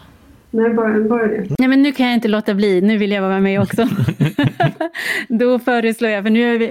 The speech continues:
Speaker 2: på önskersidan, eller hur? Då skulle jag, eh, nominera Hanna Hellquist som biståndsminister. Så att hon får göra klart de, eh, reformer som hon aldrig fick lägga,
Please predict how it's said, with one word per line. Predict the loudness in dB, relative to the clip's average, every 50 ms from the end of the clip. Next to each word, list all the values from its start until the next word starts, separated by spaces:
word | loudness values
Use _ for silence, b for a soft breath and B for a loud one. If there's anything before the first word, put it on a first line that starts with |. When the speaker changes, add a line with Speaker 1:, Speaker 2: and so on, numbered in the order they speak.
| -4
Speaker 2:
på | -4 -2
önskersidan, | -2 0 -2 -2 -4 -6 -6 -4 -2 -2 -2 -2 -2 -2
eller | -2 0 0
hur? | 0 0 0 -2 -4 -8 -10 _
Då | -12 -10 -10
skulle | -8 -8 -6 -4
jag, | -4 -4 -4 -4 -6 -8 b b b b b b b b b _ _ -6 -4 -2
eh, | -2 -2 -2 -2 -2 -4 -4 -6 -8 -8 -10 -10 -12 -14 _ _ _ _
nominera | 0 2 2 2 2 0 0 -2 -2 -4
Hanna | -4 -4 -2 0 0 0
Hellquist | 0 0 -2 -4 -4 -4 -4 -4 -6 _
som | -6 -4 -2
biståndsminister. | -2 -2 -4 -4 -6 -8 -4 -2 -2 -2 -2 -2 -4 -8 -12 -12 -12 -16 _ _ _ _ _ _ _ _ -12
Så | -8
att | -4
hon | -2 -2 -2 -2
får | -4 -4
göra | -2 0 0 0 0 -2 -2 -2 -2 -4 -6
klart | -6 -4 -4 -2 -2 -2 -4 -6 -6 _
de, | -2 -2 0 0 0 -2
eh, | -2 -2 -2
reformer | -2 -4 -4 -4 -4 -2 -2 -2 -2
som | -2 -2 -2
hon | 0 0
aldrig | 0 -2 -2 -6 -6 -6
fick | -6 -6 -4
lägga, | -4 -4 -4 -4